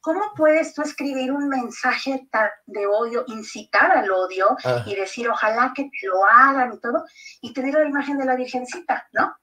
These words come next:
Speaker 2: A ver,
Speaker 1: Entonces,
Speaker 2: a ver,
Speaker 1: digo,
Speaker 2: Ingrid,
Speaker 1: con
Speaker 2: un,
Speaker 1: todo
Speaker 2: un, un se-, un segundo, Ingrid, un segundo. Quiero explicar, la gente todavía no sigue entendiendo. Se los voy a explicar con manzanitas. Ingrid e Italia son mis amigas.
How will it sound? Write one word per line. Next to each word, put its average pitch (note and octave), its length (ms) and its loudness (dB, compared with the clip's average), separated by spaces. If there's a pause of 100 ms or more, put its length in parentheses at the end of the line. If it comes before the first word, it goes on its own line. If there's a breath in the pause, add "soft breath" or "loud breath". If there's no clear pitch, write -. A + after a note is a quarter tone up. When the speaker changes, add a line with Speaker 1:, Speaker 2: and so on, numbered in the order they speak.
Speaker 2:
A A#2+ 80 2
ver, C3 100 4
Speaker 1:
Entonces, A#3+ 540 -2
Speaker 2:
a A#2 80 -2
ver, C#3 140 4
Speaker 1:
digo, C#3 160 4
Speaker 2:
Ingrid, C3+ 160 2
Speaker 1:
con F3+ 140 0
Speaker 2:
un, F#3 60 -4
Speaker 1:
todo B3+ 180 4
Speaker 2:
un, C4+ 260 -4
un - 140 2
se-, - 180 -2
un F3+ 140 0
segundo, F3 360 0
Ingrid, G#2+ 340 -4
un C#3 160 -6
segundo. B2 440 -4 (380)
Quiero D#3+ 360 10
explicar, C#3+ 400 0
la C3+ 100 2
gente E3 260 -4
todavía D#3 300 4
no D3+ 120 -2
sigue C#3+ 200 -6
entendiendo. B2+ 540 -4
Se C#3+ 120 2
los C#3+ 100 0
voy F3 140 6
a E3+ 240 2
explicar C#3+ 480 -4
con C#3 160 -4
manzanitas. A2 720 -10 (460 soft breath)
Ingrid F#3 520 0
e C3 100 -4
Italia D#3 440 2
son D3+ 220 -6
mis C#3+ 160 -8
amigas. C#3+ 640 -6